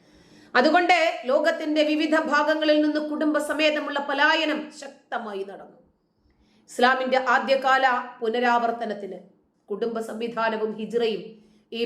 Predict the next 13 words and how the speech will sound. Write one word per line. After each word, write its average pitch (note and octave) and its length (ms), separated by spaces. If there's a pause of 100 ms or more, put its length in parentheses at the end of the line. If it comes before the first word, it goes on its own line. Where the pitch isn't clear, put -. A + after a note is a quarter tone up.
(120)
ഭീകര A3+ 320
സംഘത്തിന് A3 560
നിർബന്ധമായിരുന്നു. G#3 840 (800)
ഇതിന്റെ B3 240
ഭാഗമായിരുന്നു C4+ 760 (100)
കേരളത്തിൽ C4+ 420
നിന്നുള്ള A3+ 260
പലായനവും. F#3 580 (220)
യുദ്ധത്തിൽ G3 680 (440)
കിട്ടുന്ന A3 540 (400)
സ്വത്തുക്കളുണ്ടല്ലോ, G#3+ 920
ബൈത്തുൽ G#3 400
മാലിക്കിലേക്ക്, F3+ 640